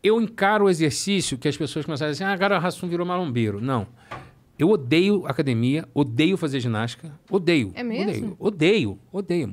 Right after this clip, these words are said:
Speaker 1: Você, você vê o leão levantar, pra, tipo, "Caralho, vou malhar"? Ele levanta pra comer.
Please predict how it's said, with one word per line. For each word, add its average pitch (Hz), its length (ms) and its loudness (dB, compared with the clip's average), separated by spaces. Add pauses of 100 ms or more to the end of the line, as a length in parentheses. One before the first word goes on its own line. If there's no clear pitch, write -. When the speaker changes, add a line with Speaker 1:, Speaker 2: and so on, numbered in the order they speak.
Speaker 1:
Você, 208 140 -6
você - 300 -8
vê 285 160 -4
o 208 180 -4
leão 147 560 0
levantar, 107 540 -4
pra, - 120 -14
tipo, 117 160 -12
"Caralho, 160 280 2
vou 143 80 -12
malhar"? 131 440 -4
Ele 123 140 -10
levanta 185 220 -4
pra 247 80 -20
comer. 277 360 -4